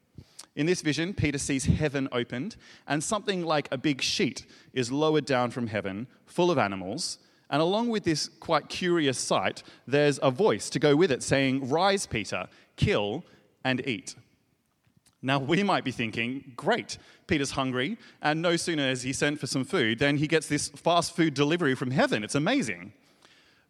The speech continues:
But that's not what Peter thinks. See, the blanket was filled with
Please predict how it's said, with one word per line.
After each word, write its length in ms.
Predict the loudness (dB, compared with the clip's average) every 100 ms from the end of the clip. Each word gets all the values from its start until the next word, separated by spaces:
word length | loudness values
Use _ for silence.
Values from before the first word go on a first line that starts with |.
| -2
But 80 |
that's 200 | 2 2
not 240 | 2 0 2
what 160 | -2
Peter 200 | 0 -4
thinks. 440 | -4 -10 -10 -10 -10 _ _ _ _ _ -20 _
See, 260 | -4 0 0
the 180 | 0 0
blanket 320 | 0 0 0
was 180 | -2 0
filled 260 | -2 0
with 180 | 0 -2